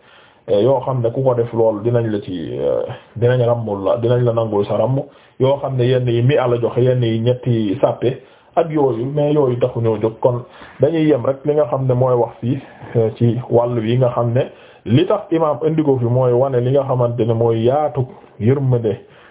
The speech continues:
Borom bi subhaanahu wa ta'ala, yi nga xam ne moom la defal jaamu jullit bi, ba nga xam ne bu amee quarante, ñeent fukki nit yoo xam ne fekk nañu bu génnee àddina ak lu mu doon def,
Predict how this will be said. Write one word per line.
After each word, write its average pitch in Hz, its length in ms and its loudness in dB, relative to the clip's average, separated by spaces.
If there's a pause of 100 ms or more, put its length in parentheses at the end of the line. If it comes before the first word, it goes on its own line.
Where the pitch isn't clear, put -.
(140)
Borom 123 380 0
bi 120 160 0
subhaanahu 120 720 0
wa 117 120 2
ta'ala, 117 640 -2 (360)
yi 113 100 -2
nga 147 160 2
xam 139 180 -2
ne 151 60 2
moom 135 260 0
la 143 80 2
defal 123 360 0
jaamu 139 460 0 (140)
jullit 185 260 0
bi, 143 140 0
ba 139 120 2
nga 165 120 0
xam 165 200 -4
ne 175 180 -2 (360)
bu - 140 2
amee 175 320 0
quarante, 202 500 -2
ñeent 190 320 -2
fukki 156 240 -4
nit 156 220 0
yoo 151 180 4
xam 139 180 -2
ne 127 100 2
fekk - 300 -2
nañu 143 300 0 (120)
bu 113 180 0
génnee 160 320 2
àddina 135 400 0
ak 139 120 -2
lu 135 60 2 (120)
mu 147 100 -4
doon 143 200 2
def, 127 140 0